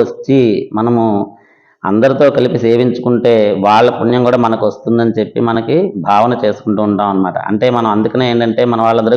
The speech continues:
గోష్ఠి గోష్ఠి అంటూ ఉంటారు. గోష్ఠి అంటే ఏంటంటే పెద్దలందరము మనం చేరడము, పెద్దలు పిల్లలు అనే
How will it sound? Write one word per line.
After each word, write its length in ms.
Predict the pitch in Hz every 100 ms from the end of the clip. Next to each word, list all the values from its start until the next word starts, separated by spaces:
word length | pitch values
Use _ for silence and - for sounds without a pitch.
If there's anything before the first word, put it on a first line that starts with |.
| 113
గోష్ఠి 360 | 101 110 - 113
గోష్ఠి 300 | 107 107 - 110
అంటూ 160 | 104 104
ఉంటారు. 220 | 101 95 92
గోష్ఠి 260 | 107 107 113
అంటే 140 | 110 110
ఏంటంటే 320 | 113 107 120 143 -
పెద్దలందరము 580 | 101 107 113 110 110 120 117
మనం 160 | 117 170 -
చేరడము, 440 | 101 98 101 101 98 92
పెద్దలు 320 | 92 101 113 101
పిల్లలు 320 | 95 101 110 107
అనే 140 | 101